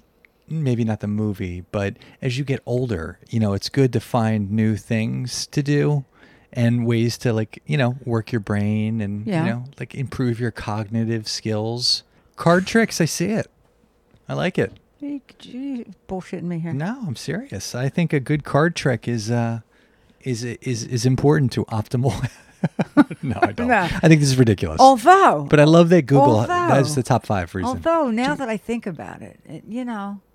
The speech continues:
Speaker 2: when you're back out there and you're invited to something, you can always bring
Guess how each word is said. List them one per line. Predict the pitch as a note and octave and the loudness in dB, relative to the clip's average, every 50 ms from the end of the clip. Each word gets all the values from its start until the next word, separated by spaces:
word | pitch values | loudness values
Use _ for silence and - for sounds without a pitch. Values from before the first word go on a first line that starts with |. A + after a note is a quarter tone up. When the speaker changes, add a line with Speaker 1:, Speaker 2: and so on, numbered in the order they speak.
| _ _ _ _ _ _ | _ _ _ _ _ _
Speaker 2:
when | E3+ F3+ F3+ F#3 F3+ | -8 -8 -6 -6 -6
you're | F3 F3 E3 | -6 -6 -8
back | D3 - - F3 F3+ F3+ F#3+ F3+ - - | -8 -8 -8 -6 -6 -6 -6 -8 -8 -6
out | F3 F3 F3 F#3 F3+ - | -4 -4 -4 -4 -6 -6
there | - F3+ F3+ F#3 F#3+ F#3+ F#3 | -8 -6 -4 -4 -4 -4 -4
and | F3 D#3 D3+ | -6 -6 -6
you're | D3+ D3+ | -8 -8
invited | D3+ C#3+ D3 D#3+ D#3+ F3 F#3+ F3+ | -8 -8 -6 -6 -6 -6 -6 -10
to | F3 F#3+ | -12 -14
something, | - - G#3 G3 F#3 F#3 - G3 G#3 G#3 G3 _ _ _ _ _ _ _ | -14 -12 -12 -12 -12 -14 -14 -14 -14 -14 -16 _ _ _ _ _ _ _
you | G3+ | -10
can | F3+ G#3+ | -8 -6
always | G#3+ A3 A#3+ B3+ C4+ C4 A3+ F3+ | -4 -4 -4 -4 -6 -8 -10 -12
bring | - _ - E3+ F#3+ G#3 G#3+ G#3+ A3 G#3+ G#3+ G#3+ G#3+ F#3 | -14 _ -16 -14 -12 -10 -8 -8 -6 -6 -6 -8 -8 -12